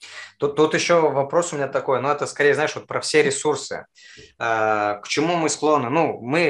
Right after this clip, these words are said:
я щас тут обобщаю, ну, кто-то да, кто-то нет, но тем не менее. А,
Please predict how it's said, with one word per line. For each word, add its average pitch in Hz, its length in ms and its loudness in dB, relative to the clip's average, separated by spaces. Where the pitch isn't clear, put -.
я 127 100 -2
щас 147 200 -6
тут - 180 -12
обобщаю, 156 680 2
ну, 147 140 -2
кто-то 156 320 -2
да, 190 180 2
кто-то 143 300 -4
нет, 220 260 -4
но 139 60 -14
тем 160 220 -6
не 160 80 -6
менее. 139 360 -4
А, 120 380 4